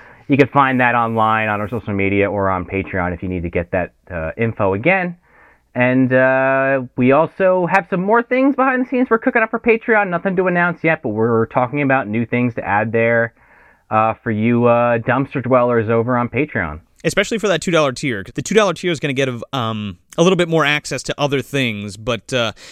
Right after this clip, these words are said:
Speaker 2: the five and ten are still gonna get you those watch-alongs and commentary tracks.
Speaker 1: Yep.
Speaker 2: For sure. Which aren't gonna be on the two dollar tier. <laughs> So just keep that in mind.
Speaker 1: And as always, we always say it at the end of the episode, but if you just give us a review wherever you listen to this, or leave us five stars or a thumbs up, or,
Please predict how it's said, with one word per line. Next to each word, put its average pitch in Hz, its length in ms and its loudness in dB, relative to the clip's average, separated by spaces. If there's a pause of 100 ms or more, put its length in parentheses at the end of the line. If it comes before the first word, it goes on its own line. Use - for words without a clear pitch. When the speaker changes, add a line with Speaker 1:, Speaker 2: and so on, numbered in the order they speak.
(180)
Speaker 2:
the 143 240 2
five 156 320 0
and 139 80 -10
ten 147 160 -4
are 123 60 -8
still 139 260 -2
gonna 120 460 -2 (360)
get 123 220 -2
you 127 80 -6
those 110 160 -4
watch-alongs 104 800 -6
and 104 220 -10
commentary 101 420 -8
tracks. 80 380 -10
Speaker 1:
Yep. 139 160 4 (180)
Speaker 2:
For - 180 -10
sure. 98 500 -8
Which 156 260 0
aren't 185 280 0
gonna 151 140 -2
be 131 140 -2
on 123 100 -4
the 110 60 -8
two - 120 -8
dollar 87 220 -8
tier. - 260 -14
<laughs> - 320 2
So - 480 -2
just 139 180 -10
keep 143 140 0
that 131 140 0
in 113 60 -10
mind. 92 240 -16 (100)
Speaker 1:
And 117 220 2
as 127 300 2
always, 127 360 2
we 113 160 2
always 135 220 2
say 156 80 6
it 143 80 4
at 139 80 -2
the 135 80 0
end 131 100 2
of 127 80 2
the 127 80 4
episode, 131 540 0
but 113 180 2
if 107 180 -6
you 117 80 0
just 110 200 -6
give 107 160 0
us - 120 -8
a 113 40 0
review 110 420 2
wherever 95 240 0
you 101 100 2
listen 110 320 0
to 117 120 -4
this, 117 320 2
or 90 200 2
leave 95 160 0
us 87 100 -6
five 104 340 -2
stars 107 400 0
or 87 100 -4
a 80 40 -8
thumbs 101 360 -4
up, 98 260 0
or, 95 300 -2